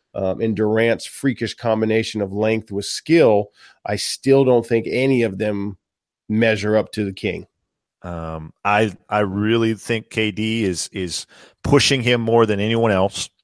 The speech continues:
Speaker 1: Mm-hmm.
Speaker 2: And the more you watch K D, the more you start to really appreciate everything that it is that he does. Uh, he is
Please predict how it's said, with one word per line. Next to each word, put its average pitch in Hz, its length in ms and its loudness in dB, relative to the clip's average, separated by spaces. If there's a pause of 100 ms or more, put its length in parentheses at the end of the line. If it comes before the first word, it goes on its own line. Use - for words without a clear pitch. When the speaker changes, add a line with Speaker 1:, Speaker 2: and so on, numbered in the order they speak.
Speaker 1:
Mm-hmm. 135 460 -4 (500)
Speaker 2:
And 90 460 -6
the 95 100 0
more 110 260 4
you 107 160 2
watch 98 440 2
K 117 200 -2
D, 110 360 -4 (440)
the 98 120 -2
more 98 300 2
you 95 160 -2
start - 340 0
to 95 100 -4
really 98 320 0
appreciate 98 720 -4 (100)
everything 110 600 2
that 110 140 4
it 110 120 -2
is 110 320 -2 (180)
that 101 140 0
he 107 120 -2
does. 107 460 2 (480)
Uh, - 160 -8 (120)
he 101 320 0
is 95 380 2